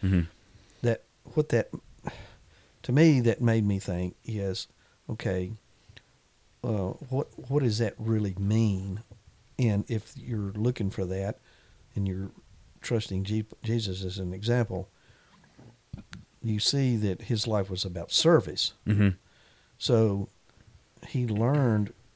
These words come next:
Speaker 2: to work to serve other people or do good <coughs> things for, he went about doing good.
Speaker 1: Mm-hmm.
Speaker 2: So he learned to do good things. He learned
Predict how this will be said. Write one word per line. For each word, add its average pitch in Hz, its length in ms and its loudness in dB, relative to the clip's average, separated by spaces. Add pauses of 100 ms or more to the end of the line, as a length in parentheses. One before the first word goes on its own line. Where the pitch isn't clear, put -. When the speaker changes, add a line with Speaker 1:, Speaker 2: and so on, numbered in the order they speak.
(200)
Speaker 2:
to 107 380 -4 (180)
work 113 380 0
to 98 120 -6
serve 104 480 2 (840)
other 104 260 2
people 107 520 -4
or 107 160 -2
do 117 280 4
good 120 220 4
<coughs> 120 40 -4
things 104 440 0
for, 104 320 -6
he 113 120 -2
went 110 180 -2
about 101 220 -8
doing 104 180 -4
good. 104 500 0
Speaker 1:
Mm-hmm. 101 260 4 (120)
Speaker 2:
So - 160 -6
he 117 100 2
learned 127 280 2
to 92 60 -6
do 113 240 2
good 117 480 2
things. 101 580 -4 (160)
He 113 120 -6
learned 110 460 2